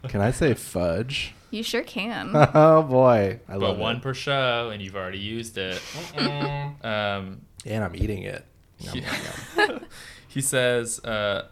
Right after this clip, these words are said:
Speaker 3: "That would have been a poetic experience if I weren't such a gentleman." Just like, ugh.
Speaker 2: Yeah, he says so
Speaker 1: <laughs>
Speaker 2: many cringy things in this movie.
Speaker 3: Yeah.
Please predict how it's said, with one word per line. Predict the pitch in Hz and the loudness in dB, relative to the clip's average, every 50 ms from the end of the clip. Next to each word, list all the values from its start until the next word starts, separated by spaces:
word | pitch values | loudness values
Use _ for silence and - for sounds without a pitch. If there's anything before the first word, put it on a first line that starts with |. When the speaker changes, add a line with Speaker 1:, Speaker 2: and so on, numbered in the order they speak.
| - - | -10 -4
Speaker 3:
"That | - 117 107 120 | -2 0 0 0
would | 135 | -2
have | 131 117 107 | -4 -4 -4
been | 123 113 | -4 -4
a | 110 110 | -4 -4
poetic | - - 104 104 104 104 104 104 - | -6 -6 -6 -4 -2 -2 -4 -4 -8
experience | - - - - - - 110 104 104 95 95 92 92 - - | -10 -10 -10 -10 -10 -10 -10 -8 -8 -8 -8 -10 -12 -14 -16
if | - - | -8 -6
I | 104 95 | -4 -4
weren't | 92 92 92 95 92 - | -4 -4 -6 -8 -8 -8
such | - - 98 - | -10 -12 -12 -12
a | - | -12
gentleman." | 95 92 - 92 92 90 87 87 92 92 92 95 104 - - - _ _ - - - - - - - - | -12 -10 -10 -10 -10 -10 -10 -12 -14 -14 -14 -16 -16 -18 -20 -20 _ _ -20 -20 -20 -20 -20 -20 -20 -20
Just | - - 101 | -18 -18 -18
like, | - - - - - - - - - - - 123 104 | -18 -16 -16 -14 -14 -12 -14 -14 -16 -16 -16 -14 -14
ugh. | 101 98 - - - - - - - - - - - 285 269 269 | -14 -14 -16 -18 -20 -20 -20 -20 -16 -14 -12 -10 -6 -2 0 2
Speaker 2:
Yeah, | 262 226 220 214 214 214 | 4 6 8 8 8 6
he | 247 277 285 | 6 6 8
says | - 330 359 - | 8 8 8 6
so | - - - 214 185 180 | 4 0 2 4 4 4
Speaker 1:
<laughs> | |
Speaker 2:
many | 190 190 180 170 | 2 2 0 0
cringy | - - 226 - 202 233 - 156 - | 0 0 0 0 2 2 0 0 0
things | - 175 165 175 226 - 247 | 0 -2 -2 -4 -6 -6 -6
in | 196 | -6
this | 175 156 240 - - | -4 -4 -6 -6 -6
movie. | 190 180 180 - 180 175 175 185 196 175 | -6 -6 -4 -4 -2 -2 -2 -2 -4 -4
Speaker 3:
Yeah. | 165 - - - | -4 -4 -4 -4